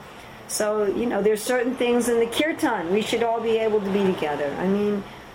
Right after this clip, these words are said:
God, in the kirtan, I don't care what Gaudiya group you're in, we should all be able to be together. You know, there, there are certain times when everybody should be able to be together, and all the philosophical, especially kirtan and prasadam.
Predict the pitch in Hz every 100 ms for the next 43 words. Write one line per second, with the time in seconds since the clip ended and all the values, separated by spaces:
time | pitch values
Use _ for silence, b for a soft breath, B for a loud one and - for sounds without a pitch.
0 | B - - - 262 269 247 240 285 277
1 | 285 214 208 214 233 226 220 214 214 190
2 | 214 311 208 170 156 160 156 139 139 135
3 | 143 139 143 143 143 139 139 135 117 113
4 | 110 - 269 - 269 254 269 269 - B
5 | B B B 254 381 381 - 311 302 269
6 | 294 285 330 277 254 240 240 226 262 320
7 | 254 247 247 247 233 233 226 233 233 226
8 | 220 214 196 208 247 180 156 170 175 196
9 | 220 220 202 220 220 214 208 196 214 196
10 | 190 175 - 262 320 311 - 214 214 233
11 | 208 190 185 175 - 143 156 143